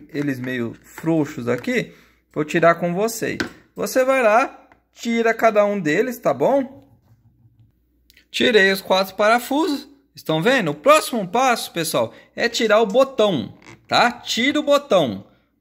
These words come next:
só puxar, não precisa nem fazer muita força, tirou o botão, certo? Aí você vai puxar e tirar essa tampa,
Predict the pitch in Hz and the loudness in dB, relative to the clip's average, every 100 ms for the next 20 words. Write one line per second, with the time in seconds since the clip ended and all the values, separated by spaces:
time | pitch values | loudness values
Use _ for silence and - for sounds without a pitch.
0 | _ - - 294 294 254 - 175 120 113 | _ -2 2 2 0 -6 0 2 2 -2
1 | - 139 - 208 214 254 247 240 240 233 | -14 -12 -4 -4 -2 -2 -2 -2 -2 -2
2 | 226 - 175 165 151 - 220 233 254 262 | -4 -2 -4 -4 -6 -4 0 2 2 2
3 | 180 127 98 - _ _ _ _ - - | 2 0 -2 -16 _ _ _ _ -4 4
4 | 175 285 - - _ _ - 135 190 214 | 6 4 0 -20 _ _ -4 -2 -2 -2
5 | 214 180 131 196 262 269 240 - 170 190 | -2 -2 0 2 2 -2 -6 0 2 2
6 | 208 - 185 180 185 196 196 202 208 175 | 0 -2 0 0 0 -4 -2 -2 -2 -4
7 | - 110 73 - | -2 -2 -2 -6